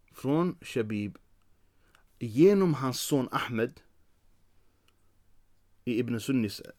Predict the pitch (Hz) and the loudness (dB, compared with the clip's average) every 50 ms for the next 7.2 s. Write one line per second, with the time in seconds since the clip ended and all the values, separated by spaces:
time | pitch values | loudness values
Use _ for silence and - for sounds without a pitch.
0 | _ - _ - - 101 87 82 - - - 107 120 117 113 104 98 95 110 117 | _ -20 _ -16 -12 -10 -8 -8 -10 -8 -6 -4 -2 -2 -2 -2 -2 -2 -2 -2
1 | 107 101 95 92 90 95 107 - 120 135 151 160 - _ - _ _ _ _ _ | -2 -2 -4 -4 -2 -2 -2 0 0 -2 -2 -4 -8 _ -20 _ _ _ _ _
2 | _ _ _ _ _ _ _ _ - 120 120 120 120 131 147 147 139 135 131 135 | _ _ _ _ _ _ _ _ -4 0 0 2 2 4 4 4 4 4 2 2
3 | 151 147 139 135 - 123 123 135 151 147 - 123 101 85 - - 65 - - - | 2 2 0 0 -2 -2 0 2 2 2 0 -2 -6 -6 -8 -12 -14 -16 -16 -20
4 | - - - - - - - - _ _ _ _ _ _ _ _ _ _ _ _ | -20 -20 -20 -20 -20 -20 -20 -20 _ _ _ _ _ _ _ _ _ _ _ _
5 | _ - 101 - - 117 117 127 143 135 - 131 117 - - 135 143 - - 151 | _ -10 -6 -2 0 2 4 4 4 2 2 -2 -4 -2 -2 -4 -4 -2 0 0
6 | 147 151 147 - 127 101 101 117 156 165 - 113 95 - 92 87 82 - - 80 | 0 0 -2 -2 -4 -4 0 0 0 0 0 -6 -8 -8 -10 -12 -12 -14 -16 -18
7 | 78 67 - - | -18 -18 -18 -20